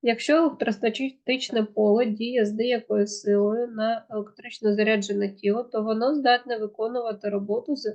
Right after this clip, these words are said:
переміщення цих тіл. Давай уявимо, що в однорідному електричному полі напруженістю Е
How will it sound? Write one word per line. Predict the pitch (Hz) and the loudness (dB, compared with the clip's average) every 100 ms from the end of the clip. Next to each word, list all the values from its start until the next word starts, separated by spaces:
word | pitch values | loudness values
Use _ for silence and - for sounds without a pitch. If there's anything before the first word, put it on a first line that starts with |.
| - | -4
переміщення | 208 202 202 214 233 - 240 233 233 | 0 2 2 -2 -6 -14 -8 -8 -8
цих | - 202 214 214 _ | -8 0 0 -2 _
тіл. | - 196 240 _ _ _ _ _ _ _ _ - - _ _ - - - | -6 -6 -6 _ _ _ _ _ _ _ _ -20 -20 _ _ -18 -18 -2
Давай | 220 233 359 | 2 4 6
уявимо, | 294 233 214 202 220 247 | 4 4 4 2 0 -4
що | 220 247 | -6 -6
в | 220 | -2
однорідному | 220 233 277 285 233 | 0 0 -2 -4 -2
електричному | 220 208 208 202 - 233 208 208 | -2 -2 -6 -12 -12 -8 -6 -6
полі | - 202 214 | 0 2 2
напруженістю | 240 220 - 247 240 214 202 - 202 | -2 -6 -4 -6 -4 -4 -6 -2 -2
Е | 202 196 190 226 | 0 0 0 0